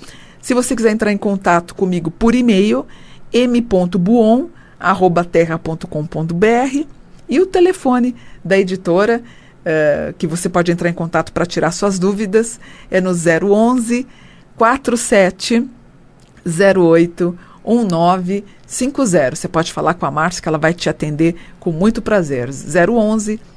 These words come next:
quatro sete zero oito, um nove cinco zero. Lembrando que os livros estão em todas as livrarias da, da Saraiva, que é uma parceira minha há mais de trinta anos.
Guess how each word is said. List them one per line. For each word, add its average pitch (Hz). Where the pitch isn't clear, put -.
quatro 185
sete 170
zero 202
oito, 202
um 277
nove 208
cinco 240
zero. 151
Lembrando 202
que 196
os 185
livros 165
estão 170
em 165
todas 185
as 160
livrarias 160
da, 139
da 156
Saraiva, 185
que -
é -
uma 147
parceira 151
minha 156
há -
mais 180
de 175
trinta 165
anos. 185